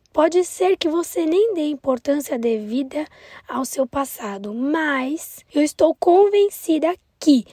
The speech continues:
onde nós trazemos luz, onde nós identificamos e descobrimos a raiz de um problema, nós podemos ter certeza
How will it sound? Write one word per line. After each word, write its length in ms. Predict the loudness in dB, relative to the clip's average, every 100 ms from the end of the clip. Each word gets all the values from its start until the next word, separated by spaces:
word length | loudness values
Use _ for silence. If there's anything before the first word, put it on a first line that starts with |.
| _ _ _
onde 340 | 6 6 6
nós 320 | 0 0 0 -2
trazemos 760 | -2 -2 0 -4 -4 -4 -4
luz, 640 | -2 2 6 4 2 -16 -20 -20 -20 -6
onde 240 | -2 0 0
nós 240 | 0 -2
identificamos 1000 | -2 -2 -4 -6 -10 _ -2 0 0 -6
e 60 | -8
descobrimos 800 | -6 -6 -4 -6 -4 -4 -4 -8
a 60 | -10
raiz 420 | -8 -4 -2 -2
de 80 | -4
um 80 |
problema, 680 | -6 -6 -4 -4 -4 -4 -8 -8
nós 140 | -8
podemos 440 | -6 -6 -4 -6
ter 220 | -8 -4 -4
certeza 920 | 0 0 0 _ -4 0 0 -2 -10